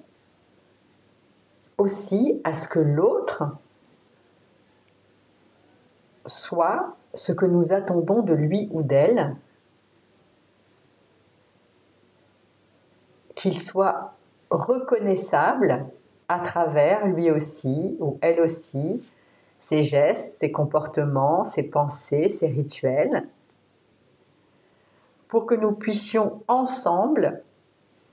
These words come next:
continuer à créer cette histoire de deux personnes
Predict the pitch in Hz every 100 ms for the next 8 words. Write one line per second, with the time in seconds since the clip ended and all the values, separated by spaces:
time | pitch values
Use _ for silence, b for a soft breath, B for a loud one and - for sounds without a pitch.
0 | - _ - 311 285 254 220 202 175 175
1 | - - - - 147 147 - - 269 262
2 | 226 208 - - - - 160 - 254 -
3 | - 175 139 143 240 - - _ b b
4 | b b 147 143 170 160 160 240 269 254
5 | - - _ 240 - - - 156 170 240
6 | 135 127